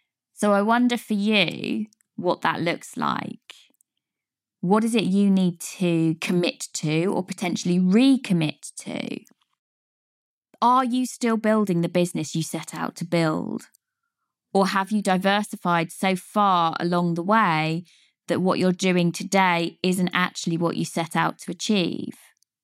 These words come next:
Are the values still aligned with yours? And if they're not, how can you recalibrate so that they are?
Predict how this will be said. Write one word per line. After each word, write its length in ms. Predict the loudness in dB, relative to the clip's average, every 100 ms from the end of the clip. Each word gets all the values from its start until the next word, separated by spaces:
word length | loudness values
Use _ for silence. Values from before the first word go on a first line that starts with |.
| _ _
Are 100 | 0
the 120 | 2 2
values 520 | 2 2 0 -2 -4
still 220 | -4 -2
aligned 420 | 2 2 2 0
with 220 | -4 -2
yours? 680 | 0 0 -2 -4 -8 -14 -20 _ _ _ _ _ _
And 140 | -2 -2
if 100 | 0
they're 140 | 4
not, 880 | 6 8 6 4 2 0 _ -20 -20 _ _ _ _ _
how 240 | -4 0 0
can 200 | 4 4
you 100 | 4
recalibrate 800 | 2 2 0 0 -2 -4 -6 -8
so 100 | -6
that 120 | -4
they 180 | -2 -2
are? 420 | 0 0 0 -2